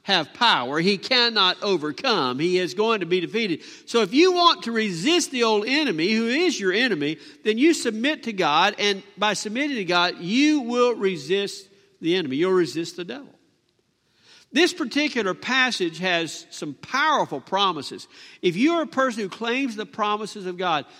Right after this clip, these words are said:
it has some powerful, three powerful promises in here. Listen to what it says. It says, first of all, "Resist the devil." What's the other part? Read it. Look in your Bible. Don't look at me. Look in your Bible. "Resist the devil." Here's the promise.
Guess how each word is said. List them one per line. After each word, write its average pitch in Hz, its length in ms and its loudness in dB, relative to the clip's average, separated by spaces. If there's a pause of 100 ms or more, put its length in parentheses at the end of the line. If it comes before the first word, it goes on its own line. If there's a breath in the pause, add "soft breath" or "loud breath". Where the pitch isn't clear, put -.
(220 loud breath)
it 262 140 -2
has 262 180 -2
some 170 120 -6
powerful, 180 420 -2
three 269 320 -4
powerful 262 480 -4
promises 147 680 -6
in 147 80 -8
here. 131 240 -8 (280 loud breath)
Listen 311 180 -6
to 311 40 -2
what 262 100 -2
it - 60 -16
says. - 460 -8 (560 soft breath)
It 202 120 -2
says, 185 280 -4
first 240 300 -6
of 196 60 -6
all, - 120 -10
"Resist 202 880 0
the 349 140 -2
devil." 214 540 0
What's 277 260 -4
the 262 120 -10
other 240 160 -4
part? 135 280 -4
Read 247 220 -2
it. 175 40 -6
Look 254 160 -8
in 330 80 -4
your 339 80 -4
Bible. 196 480 -2
Don't 214 140 -8
look 262 120 -8
at 269 80 -8
me. 214 200 -2
Look 233 160 -6
in 262 60 -8
your 262 100 -6
Bible. 170 280 -2 (380 loud breath)
"Resist 262 640 2
the 359 120 -2
devil." 233 320 4
Here's 269 200 -2
the 285 80 -8
promise. 240 640 -2